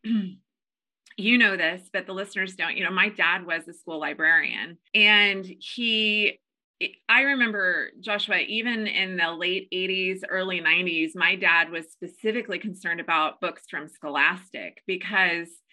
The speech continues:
as he went in, and I mean, this man, you knew my father, um,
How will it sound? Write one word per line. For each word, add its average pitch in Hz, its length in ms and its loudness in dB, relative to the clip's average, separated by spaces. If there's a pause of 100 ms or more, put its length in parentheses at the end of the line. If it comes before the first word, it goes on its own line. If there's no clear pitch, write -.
(540)
as 202 240 4
he 240 160 -2
went 220 160 2
in, 214 100 6
and 185 140 2
I 208 60 2
mean, 208 260 -4
this 294 240 -2
man, 190 500 -2
you 240 200 0
knew 214 100 2
my 160 180 4
father, 151 580 2 (440)
um, 165 460 2